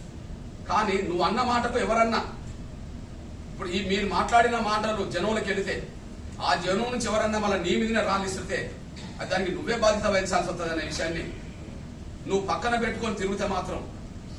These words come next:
ఆయన రాజీనామా చేయకుండా నువ్వు తిరిగి, నువ్వు మాట్లాడినా ఆయన పక్కన పెట్టుకొని తిరిగినా కూడా నీ మీద పడవచ్చు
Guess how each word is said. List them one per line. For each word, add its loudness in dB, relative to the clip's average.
ఆయన 0
రాజీనామా 4
చేయకుండా 2
నువ్వు 2
తిరిగి, -2
నువ్వు 2
మాట్లాడినా 0
ఆయన -2
పక్కన 0
పెట్టుకొని -2
తిరిగినా -2
కూడా 2
నీ -6
మీద 0
పడవచ్చు 2